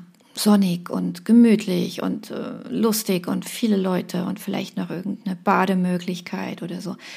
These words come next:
dann so eine richtige, vielleicht so eine, eine Büchse, so, tschuff, wenn das dann so, mm, oder so eine Flasche, tschuff, und dann Coca-Cola. Das habe ich, ja, doch sehr reichlich genossen. Und auch da, wenn jetzt wieder der Sommer kommt, ich werde mich da nicht kasteien und darauf verzichten.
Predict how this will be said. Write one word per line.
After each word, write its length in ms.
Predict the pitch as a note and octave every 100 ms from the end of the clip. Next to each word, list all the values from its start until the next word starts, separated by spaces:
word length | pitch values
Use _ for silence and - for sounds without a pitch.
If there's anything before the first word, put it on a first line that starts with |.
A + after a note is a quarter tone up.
| -
dann 160 | - F#3+
so 80 | F#3+
eine 160 | F#3
richtige, 360 | G3 G#3+ - G#3
vielleicht 280 | - F3 -
so 80 | -
eine, 140 | -
eine 160 | - E3
Büchse, 300 | G#3+ - F3
so, 100 | F#3 -
tschuff, 680 | - - - - - - -
wenn 140 | A3
das 160 | F#3 -
dann 180 | F3
so, 120 | F3+ -
mm, 580 | A3 G#3 F3+ F3 F3+ -
oder 200 | F3 F3
so 80 |
eine 120 | E3 F3
Flasche, 420 | - F#3+ F3 F3
tschuff, 420 | - - - - -
und 140 | G3
dann 200 | F#3+ - -
Coca-Cola. 640 | - G3 F3+ F3 G#3 G3 G#3+ - - - - - -
Das 240 | E4+ F#4
habe 180 | C#4+ D4
ich, 340 | C#4 - - -
ja, 320 | E4 F4 F4+
doch 200 | F4 E4+
sehr 440 | - - - - -
reichlich 640 | - C#4 B3 A#3 - -
genossen. 600 | - G#3 G3 G#3 B3 C4 - - - - - _
Und 220 | B3+ B3
auch 120 | A3+
da, 280 | A3 C#4+ C4+
wenn 120 | A3
jetzt 220 | G3+ F#3+ -
wieder 120 | F#3+
der 140 | F3+
Sommer 280 | F3+ G3 G#3+
kommt, 220 | G3+ F#3+
ich 140 | E3+ -
werde 160 | F3
mich 140 | E3+ -
da 100 | D3
nicht 220 | C#3 -
kasteien 540 | B3+ B3+ - A3+ A3+
und 160 | G#3 G3+
darauf 380 | - - E3+ D#3+
verzichten. 800 | - - - - D#4 - C#4+